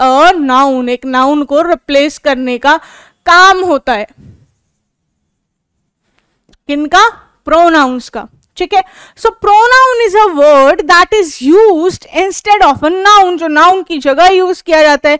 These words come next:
For example, John is absent, जॉन यहाँ पर क्या है? नाउन, ठीक है?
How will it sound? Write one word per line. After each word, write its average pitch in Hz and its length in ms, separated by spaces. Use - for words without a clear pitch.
For 415 200
example, 370 720
John 392 600
is 392 280
absent, 262 600
जॉन 339 380
यहाँ 415 320
पर 440 100
क्या 403 300
है? 415 280
नाउन, 277 420
ठीक 320 200
है? 370 120